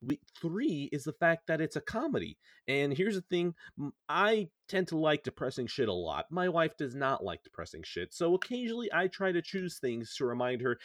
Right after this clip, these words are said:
"Hey, I'm probably not going to kill myself whenever I'm near you. I know how to smile too." So, you know what? Fuck you, Mac. This is in my watch list. Great job. I specifically asked you not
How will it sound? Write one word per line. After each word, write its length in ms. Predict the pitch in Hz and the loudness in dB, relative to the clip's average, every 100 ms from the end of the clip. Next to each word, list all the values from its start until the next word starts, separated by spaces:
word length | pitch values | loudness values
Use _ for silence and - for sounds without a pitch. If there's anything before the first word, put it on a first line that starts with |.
| - - | -14 -2
"Hey, 400 | 233 220 117 - | 4 4 4 2
I'm 180 | 135 185 | 0 0
probably 500 | - 220 247 220 170 | -2 -4 -2 0 -2
not 440 | 110 104 156 214 - | 0 0 0 0 -2
going 180 | 107 | -2
to 80 | 98 | -2
kill 220 | - 95 | -4 -6
myself 460 | 87 85 - 87 87 | -6 -6 -6 -6 -6
whenever 400 | 113 98 95 92 | -4 -2 0 -2
I'm 220 | 87 85 85 | -4 -6 -8
near 200 | 85 95 | -6 -2
you. 240 | 110 123 - - | 0 -2 -4 -4
I 300 | 156 165 214 165 | 2 4 4 2
know 220 | 131 120 | 0 2
how 140 | 120 | 2
to 60 | 117 | 2
smile 400 | - 120 123 117 | -2 0 0 -2
too." 340 | - 151 92 90 _ - | -6 -4 -4 -8 _ -6
So, 360 | 156 147 139 - _ _ | 0 4 4 2 _ _
you 120 | 202 233 | -4 0
know 140 | 254 | 2
what? 240 | 233 277 - _ _ _ | 2 0 -2 _ _ _
Fuck 220 | 285 - | 0 2
you, 120 | 120 95 | -2 -2
Mac. 360 | 87 113 - | 2 0 0
This 160 | 208 220 | -2 -2
is 140 | 240 | -2
in 100 | 262 | 2
my 140 | 262 247 | 4 6
watch 380 | 254 277 - 202 | 6 2 0 -4
list. 220 | 196 - | -4 2
Great 220 | 220 254 | 2 4
job. 300 | 247 196 110 - | 0 2 2 4
I 120 | 156 | 4
specifically 680 | 190 220 247 262 254 247 233 - | 4 0 0 -2 -2 -2 -2 2
asked 320 | 170 190 - | 4 2 0
you 180 | 185 156 | -4 -4
not 400 | 151 151 214 262 | -4 0 2 0